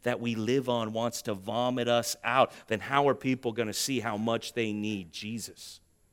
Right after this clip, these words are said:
You don't have to live in the sin that defines you. Every single one of us, we could be described with a word like this. We're not here to judge anybody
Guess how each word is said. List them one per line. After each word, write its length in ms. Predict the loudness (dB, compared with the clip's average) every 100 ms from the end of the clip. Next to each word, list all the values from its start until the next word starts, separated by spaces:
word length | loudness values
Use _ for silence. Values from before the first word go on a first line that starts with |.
| _ _ _ _ _ _ _ _ _ _ _ _
You 100 | 4
don't 160 | 6 6
have 220 | 0 0
to 80 | 0
live 260 | 2 2
in 80 | 2
the 80 | 0
sin 360 | -2 -2 -2
that 140 | -4 -6
defines 440 | -8 -4 -4 -4
you. 80 | -4
Every 360 | 0 0 0 -6 -12 -10
single 480 | -4 0 2 2 2
one 220 | 4 4
of 100 | 4
us, 220 | 4 2 -8 0
we 160 | 2
could 160 | 2 0
be 120 | 0
described 600 | -2 -4 0 2 4 2
with 180 | -4 -2
a 40 | -2
word 320 | 0 0 0
like 220 | -2 -2
this. 200 | -6 -6
We're 80 | -4
not 180 | -4 -2
here 120 | -2
to 80 | -2
judge 420 | -4 -2 -2 -2
anybody 520 | -4 -4 -4 -4 -4